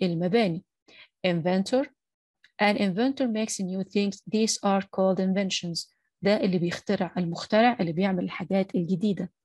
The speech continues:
آه، motor. A motor uses electricity to make things move.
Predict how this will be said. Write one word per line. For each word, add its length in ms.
آه، 500
motor. 460
A 40
motor 360
uses 420
electricity 500
to 220
make 420
things 400
move. 340